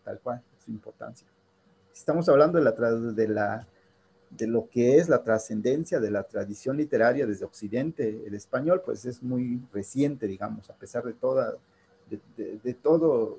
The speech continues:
de toda su fuerza narrativa o creativa o literaria. Eh, me parece que las lenguas nativas todavía nos, nos, nos queda más,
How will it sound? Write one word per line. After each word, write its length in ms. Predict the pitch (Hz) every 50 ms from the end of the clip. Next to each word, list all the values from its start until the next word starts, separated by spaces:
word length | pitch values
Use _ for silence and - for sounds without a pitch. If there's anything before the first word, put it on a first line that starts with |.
| - 113
de 80 | 113
toda 280 | - - 131 135 143 160
su 120 | - - 107
fuerza 640 | - - 139 147 160 165 - 180 151 - - - _ _ _ _ - - -
narrativa 840 | 117 107 107 107 104 107 104 - - 135 143 151 151 151 135 120 110
o 100 | 104 -
creativa 460 | - - 104 - - - 131 139 139
o 60 | 131
literaria. 580 | 117 104 - - 110 127 - - 160 151 156 - _ _ _ _ _ _ _ _ - - - -
Eh, 160 | - - 113
me 120 | 120 120
parece 300 | 120 139 160 170 - 214
que 100 | - 170
las 140 | 127 123 123
lenguas 260 | 143 156 165 170 156
nativas 380 | 147 120 - - 156 165 156 156
todavía 440 | - 151 151 143 147 151 151 147 139
nos, 380 | 120 110 107 107 - - _ -
nos, 260 | 113 110 107 101 - _ -
nos 200 | 120 110 104 -
queda 300 | _ 135 135 135 139 123
más, 460 | 120 120 123 131 135 - - - -